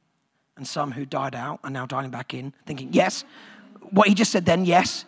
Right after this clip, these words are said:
an erotic life to the full. I'm back in. You have my attention." Would it not be better to live an erotic life to the full in order to fully signify transcendent love?"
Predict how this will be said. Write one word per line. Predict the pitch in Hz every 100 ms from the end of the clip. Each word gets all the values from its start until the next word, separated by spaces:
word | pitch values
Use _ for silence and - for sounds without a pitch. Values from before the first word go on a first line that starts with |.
| - - - 160
an | 185
erotic | 190 208 - 208
life | 190 202
to | 196
the |
full. | 185 202 170
I'm | -
back | 190 208 -
in. | 190 196 247 -
You | 180
have | 180 190
my | 214
attention." | 202 226 202 185 - 185 190 - - - - - - - _ _ _ _ _ -
Would | 185 214
it | 233
not | 233 208
be |
better | 220 208 196 202
to | 202
live | 190 180
an | 180
erotic | 180 175 - 170
life | 165 160
to | -
the | 160
full | - 156 151 147
in | 165 165
order | 190 190
to | 190
fully | - 185 175
signify | - - 202 185 151 - 117 120
transcendent | - 135 135 127 123 113
love?" | - - -